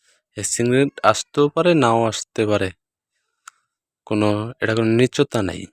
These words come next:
আর আরেকটা গুরুত্বপূর্ণ কথা যে আপনার <clears throat> চীনা হাঁস যত বড়ই হোক, যেন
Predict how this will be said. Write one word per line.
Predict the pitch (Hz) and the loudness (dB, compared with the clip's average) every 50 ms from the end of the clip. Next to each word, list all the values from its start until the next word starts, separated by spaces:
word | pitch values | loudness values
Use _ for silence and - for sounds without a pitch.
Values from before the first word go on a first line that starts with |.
| _ _ _ _ _ _ _ _ _ _ _ - | _ _ _ _ _ _ _ _ _ _ _ -2
আর | 101 104 101 101 - | 2 4 4 4 2
আরেকটা | - - 117 123 117 - - 123 | 0 0 0 0 -2 -2 -2 -2
গুরুত্বপূর্ণ | 104 107 117 123 - - - 139 - 143 143 135 131 120 | 0 0 -2 -2 -2 -4 -6 -6 -2 -2 -2 0 -2 -2
কথা | - - - - - 110 107 110 - - _ _ _ _ _ _ _ _ _ _ _ _ _ - | -4 -8 -12 -10 -8 -8 -8 -8 -8 -14 _ _ _ _ _ _ _ _ _ _ _ _ _ -16
যে | 95 - 104 98 95 95 95 92 95 _ _ _ - _ _ _ _ _ _ _ _ _ _ _ _ _ _ _ _ _ - _ _ _ _ _ _ _ _ _ _ _ _ _ _ _ _ _ _ _ _ _ _ _ _ _ _ _ _ _ _ _ _ _ | -8 -4 -4 -2 -2 -2 -4 -6 -10 _ _ _ -20 _ _ _ _ _ _ _ _ _ _ _ _ _ _ _ _ _ -20 _ _ _ _ _ _ _ _ _ _ _ _ _ _ _ _ _ _ _ _ _ _ _ _ _ _ _ _ _ _ _ _ _
আপনার | - _ _ 120 113 110 104 107 107 - - _ _ _ _ _ _ _ _ _ _ _ _ _ _ | -20 _ _ -2 -2 -2 0 -2 -6 -8 -8 _ _ _ _ _ _ _ _ _ _ _ _ _ _
<clears throat> | - - 135 127 113 104 98 95 92 _ _ - _ _ _ _ _ _ _ _ _ _ _ _ _ _ _ _ _ _ _ _ _ _ _ _ _ _ _ _ _ _ _ _ _ - | -2 0 0 -2 -4 -6 -10 -12 -16 _ _ -20 _ _ _ _ _ _ _ _ _ _ _ _ _ _ _ _ _ _ _ _ _ _ _ _ _ _ _ _ _ _ _ _ _ -6
চীনা | - 123 117 117 113 | -2 0 2 2 2
হাঁস | 107 113 120 123 120 - - - - - - _ _ _ _ _ _ _ - | 4 4 2 2 2 -2 -6 -8 -8 -12 -18 _ _ _ _ _ _ _ -14
যত | 104 98 104 107 - - 131 123 | -8 -2 -2 -2 0 2 0 0
বড়ই | 113 110 113 113 120 123 123 113 | 4 4 4 6 6 6 6 6
হোক, | 107 104 101 - _ _ - _ _ _ _ _ | 4 2 0 -2 _ _ -20 _ _ _ _ _
যেন | 107 98 98 101 98 | -8 -4 -2 -2 0